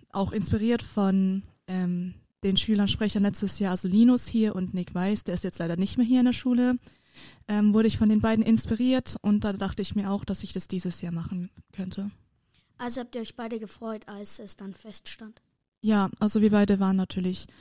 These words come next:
Speaker 1: ähm, sehr erfreut darüber und haben uns auch sehr über das Vertrauen der Schüler gefreut,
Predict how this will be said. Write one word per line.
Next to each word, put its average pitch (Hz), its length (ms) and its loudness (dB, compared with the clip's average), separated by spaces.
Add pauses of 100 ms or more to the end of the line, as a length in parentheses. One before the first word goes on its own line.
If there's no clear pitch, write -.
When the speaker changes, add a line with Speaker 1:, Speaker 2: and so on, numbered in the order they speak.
(460)
Speaker 1:
ähm, 196 500 -2
sehr 220 220 -2
erfreut 254 420 4
darüber 233 600 4
und 202 240 0
haben 208 160 2
uns 196 140 -2
auch 196 100 0
sehr 202 380 -2
über 185 400 -2 (400)
das 202 140 -2
Vertrauen 220 380 6
der 196 100 4
Schüler 202 340 4
gefreut, 190 720 0